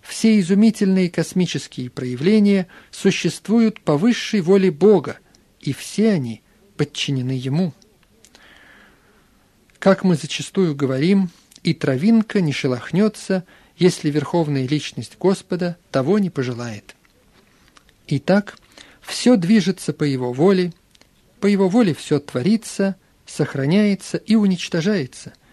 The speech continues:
и всё же Он стоит в стороне от всего, как небо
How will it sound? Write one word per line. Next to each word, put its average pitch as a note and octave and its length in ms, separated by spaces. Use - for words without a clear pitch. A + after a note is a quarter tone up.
и C#3 100
всё C#3+ 380
же C#3 280
Он D3 240
стоит C#3 440
в - 100
стороне D3+ 500
от - 120
всего, E3+ 440
как - 320
небо D#3 420